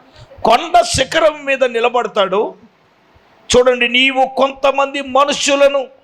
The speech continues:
ఆ, తీసుకుని వెళ్ళి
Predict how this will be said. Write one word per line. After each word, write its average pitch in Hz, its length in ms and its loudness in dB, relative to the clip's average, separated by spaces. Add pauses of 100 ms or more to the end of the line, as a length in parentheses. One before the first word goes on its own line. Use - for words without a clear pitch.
(1300)
ఆ, 294 360 -2 (640)
తీసుకుని 277 680 0
వెళ్ళి 262 580 0